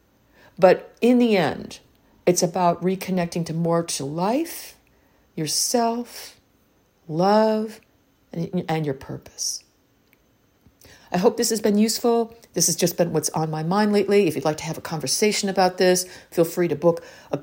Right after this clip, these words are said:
a conversation through the link in the bottom of this podcast. I work with hundreds of people around the world in creating lives and livelihoods that are fulfilling.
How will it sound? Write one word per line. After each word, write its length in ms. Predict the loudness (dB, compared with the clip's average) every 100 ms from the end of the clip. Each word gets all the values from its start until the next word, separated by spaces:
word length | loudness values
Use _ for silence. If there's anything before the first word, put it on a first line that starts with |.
| -4
a 120 | -6
conversation 680 | -2 -2 0 2 4 2 2
through 220 | 0 2
the 100 | 2
link 380 | 2 2 -2 -6 -14 -20 -20 -20 0
in 340 | 2 4 4 4
the 60 |
bottom 400 | 8 8 6 2 2
of 160 | 2
this 140 | 0 -2
podcast. 840 | 0 0 4 4 4 2 -4 -8 _ -20 _ _ _ _ -10 2
I 40 |
work 160 | 2 4
with 220 | 2 0
hundreds 540 | 2 6 8 8 6
of 80 | 2
people 340 | 0 2 0 2
around 240 | 2 4 2
the 80 |
world 480 | 2 4 6 6 2 -6 _ _ -20 -8
in 120 | -2 -2
creating 560 | 2 2 2 0 -2 -10 _ 0
lives 560 | 4 6 6 2 -4 -4
and 140 | -2 4
livelihoods 460 | 4 4 0 0
that 100 | -2
are 60 | -2
fulfilling. 920 | -2 -4 -4 -4 4 6 6 0 -4